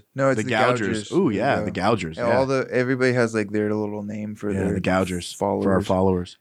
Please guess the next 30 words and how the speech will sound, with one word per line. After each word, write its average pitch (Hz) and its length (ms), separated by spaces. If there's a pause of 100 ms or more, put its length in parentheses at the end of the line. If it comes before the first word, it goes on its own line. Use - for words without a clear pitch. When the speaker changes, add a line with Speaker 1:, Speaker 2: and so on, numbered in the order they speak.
(120)
Speaker 1:
Gougers. 98 680
I - 140
don't 123 60
Speaker 2:
The - 0
Speaker 1:
know 113 40
if 104 60
Speaker 2:
ninety-two 113 380
Speaker 1:
I - 20
Speaker 2:
subscribers 104 800
on 95 120
our 92 240
YouTube 95 520 (100)
are 95 40
now 85 180
known 87 160
as 85 100
Gougers. 82 580
Speaker 1:
Yeah. 113 300 (280)
<laughs> 120 280
I 117 80
don't 131 160
know 127 80
if 120 100
I 123 60
wanna 113 160
be 104 140
known 107 260
as 107 140
a 101 40
gouger. 104 480